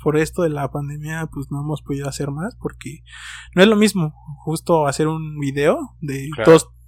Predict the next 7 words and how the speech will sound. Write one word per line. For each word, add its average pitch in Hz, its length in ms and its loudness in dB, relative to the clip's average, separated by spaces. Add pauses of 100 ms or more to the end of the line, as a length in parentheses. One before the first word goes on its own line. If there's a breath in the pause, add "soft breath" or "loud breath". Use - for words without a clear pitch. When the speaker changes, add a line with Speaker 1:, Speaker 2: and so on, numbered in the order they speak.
(240)
Speaker 1:
personas 165 380 0
tocando 165 720 0
sin 143 240 -6
escucharse 165 680 0
y 160 60 -2
luego 147 340 -4
unirlo, 156 640 -2